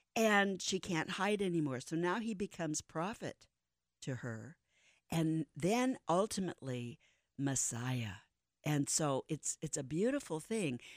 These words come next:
But the reason I'm sharing that with you is that it really moved my heart uh, when my girlfriend shared it with me, but it moved my heart because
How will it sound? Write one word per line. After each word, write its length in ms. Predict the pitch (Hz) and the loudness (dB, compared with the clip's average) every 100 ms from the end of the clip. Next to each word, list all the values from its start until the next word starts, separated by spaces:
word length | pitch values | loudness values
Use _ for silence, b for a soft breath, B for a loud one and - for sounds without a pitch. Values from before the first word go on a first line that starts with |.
| B - | B 2
But 180 | 185 - | 2 2
the 100 | 180 | 0
reason 280 | 214 240 | 0 2
I'm 120 | 196 160 | 2 2
sharing 420 | - 294 330 226 | 0 0 0 2
that 200 | 147 - | 2 0
with 260 | 123 - 120 | -4 -8 -14
you 240 | 107 110 - | -14 -12 -8
is 100 | 143 | -4
that 160 | 151 | -2
it 160 | - - - | -2 -4 -2
really 260 | 208 247 | -2 0
moved 260 | 180 160 135 | 0 0 0
my 240 | 139 190 | -2 -2
heart 420 | 214 135 - - - b b b _ | -4 -6 -8 -12 -20 b b b _
uh, 100 | 139 131 | -8 -4
when 180 | 135 131 | -2 -2
my 100 | 127 | -4
girlfriend 460 | 139 143 147 123 | -6 -6 -6 -8
shared 280 | - 147 139 | -6 -4 -4
it 120 | 120 | -6
with 140 | 127 - | -10 -10
me, 140 | 127 117 | -8 -6
but 260 | 135 156 - B B | -2 -4 -4 B B
it 120 | - 208 | -2 2
moved 300 | 240 294 254 | 2 2 0
my 240 | 226 247 | 0 0
heart 320 | 202 160 135 - | -2 -2 -2 -4
because 420 | 180 208 185 | -6 -2 -4